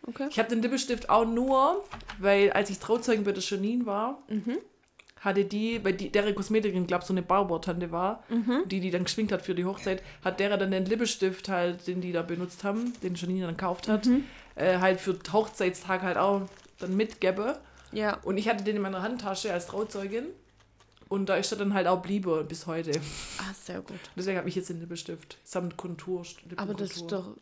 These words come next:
Speaker 1: doch eh komisch, das dann zurückzugeben, oder?
Speaker 2: Nee, nee, jetzt ist schon der Janine ihrer.
Speaker 1: Ah,
Speaker 2: Also
Speaker 1: aber
Speaker 2: ist schon
Speaker 1: du
Speaker 2: Janine, aber ich hab
Speaker 1: Janine
Speaker 2: ihn.
Speaker 1: hat ihn gekauft und
Speaker 2: Ja, und ich hab ihn halt.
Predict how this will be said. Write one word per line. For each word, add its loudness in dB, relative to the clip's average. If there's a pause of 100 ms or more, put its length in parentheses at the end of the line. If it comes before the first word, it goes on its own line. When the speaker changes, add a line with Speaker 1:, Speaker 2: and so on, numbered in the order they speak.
(120)
Speaker 1:
doch -14
eh -2 (200)
komisch, -8 (120)
das -8
dann -10
zurückzugeben, -10
oder? -8 (240)
Speaker 2:
Nee, 2
nee, 4
jetzt -2
ist 2
schon 0
der 2
Janine 4
ihrer. -2
Speaker 1:
Ah, 12
Speaker 2:
Also 8
Speaker 1:
aber 6
Speaker 2:
ist 4
schon 6
Speaker 1:
du 2
Speaker 2:
Janine, 4
aber 4
ich 2
hab 8
Speaker 1:
Janine 10
Speaker 2:
ihn. 8
Speaker 1:
hat 6
ihn 4
gekauft 4
und -4
Speaker 2:
Ja, 4
und -2
ich -2
hab -2
ihn -10
halt. -10